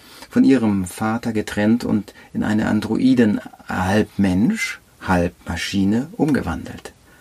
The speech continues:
Fremdsteuerung bestimmt von nun an ihr Dasein,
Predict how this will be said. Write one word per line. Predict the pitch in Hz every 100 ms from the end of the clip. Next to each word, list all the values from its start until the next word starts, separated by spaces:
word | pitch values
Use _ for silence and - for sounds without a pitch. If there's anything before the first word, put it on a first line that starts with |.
| -
Fremdsteuerung | - - 113 92 - - 92 87 85 82 85
bestimmt | 92 - 110 107 101
von | 107 104
nun | 117 127 135
an | 104 120 123
ihr | 123
Dasein, | 120 117 120 113 110 113 143